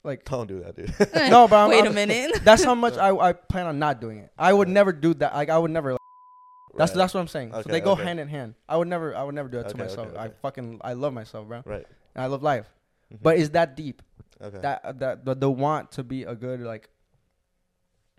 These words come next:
Speaker 1: morally good person. Does that make sense?
Speaker 2: Mm-hmm.
Speaker 3: Mm.
Speaker 1: Like, I, I
Speaker 2: Yeah.
Speaker 1: would never, ever, like, do that. That's how, like, deep it runs, you know?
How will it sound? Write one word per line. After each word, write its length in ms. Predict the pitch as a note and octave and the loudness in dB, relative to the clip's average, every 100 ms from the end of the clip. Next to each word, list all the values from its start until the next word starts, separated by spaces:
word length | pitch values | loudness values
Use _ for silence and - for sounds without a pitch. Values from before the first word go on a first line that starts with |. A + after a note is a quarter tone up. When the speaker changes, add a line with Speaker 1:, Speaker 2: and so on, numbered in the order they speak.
| _ _ _ | _ _ _
Speaker 1:
morally 960 | B2+ C#3+ D3+ D3 C3+ B2+ A#2+ A#2+ A2+ G#2+ | -4 0 2 2 0 -2 -6 -12 -16 -14
good 320 | B2+ A2+ - | -8 -8 -10
person. 560 | - A#2 A2 - A2 A2 | -12 -10 -10 -14 -18 -16
Does 120 | A2 | -14
that 100 | A2+ | -12
make 220 | A#2 A#2 | -10 -12
sense? 360 | - A#2+ C3+ G#2 | -12 -12 -12 -14
Speaker 2:
Mm-hmm. 100 | G2+ F#2+ _ - | -20 -20 _ -16
Speaker 3:
Mm. 300 | G#3 F#3+ A3 | -16 -16 -18
Speaker 1:
Like, 160 | - - | -16 -8
I, 140 | A#2+ | -4
I 40 | C3 | -4
Speaker 2:
Yeah. 180 | B2 C3+ | -6 -8
Speaker 1:
would 140 | C3+ | -8
never, 440 | C#3 D3 C#3 C#3 | -4 -2 -2 -6
ever, 400 | G2 C3 B2+ B2 | -8 -8 -10 -12
like, 180 | A#2+ A2 | -12 -14
do 60 | A2 | -12
that. 260 | A#2 A2+ A2 | -12 -14 -6
That's 200 | C#3 - | -6 -2
how, 140 | D#3+ | -4
like, 340 | C#3+ C3 B2 _ _ _ _ _ - | -4 -8 -16 _ _ _ _ _ -12
deep 220 | B2 A#2 | -12 -10
it 40 | |
runs, 300 | G#2+ G#2+ G#2+ A#2 | -14 -14 -16 -16
you 40 | |
know? 140 | A#2 | -18